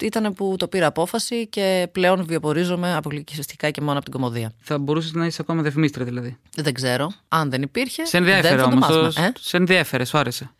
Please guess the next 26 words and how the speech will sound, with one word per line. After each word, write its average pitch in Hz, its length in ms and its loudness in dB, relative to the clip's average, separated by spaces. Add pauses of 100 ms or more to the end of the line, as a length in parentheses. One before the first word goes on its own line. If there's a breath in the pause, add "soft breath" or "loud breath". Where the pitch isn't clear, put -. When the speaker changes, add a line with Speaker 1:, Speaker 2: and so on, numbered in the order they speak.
(120)
Speaker 1:
Ακόμα 440 240 4 (100)
μ' 226 40 8
αρέσει, 160 300 4
μ' 175 40 0
αρέσει. 240 280 4
Είναι 247 80 2
πολύ 254 180 0
δημιουργική 214 360 4
δουλειά, 135 280 4
δηλαδή, 143 320 0
και 180 120 -2
τώρα 196 520 4
μπορεί 151 200 -2
να 151 100 0
αναλάβω 139 340 4
κάποιο 143 240 -2 (100)
project, 147 440 2
αν 214 300 6
μου 165 100 0
αρέσει 160 600 2
και 165 120 0
αν 185 180 4
είναι 175 180 -2
σε 156 100 -4
καλό 131 280 -2
deadline. 151 580 2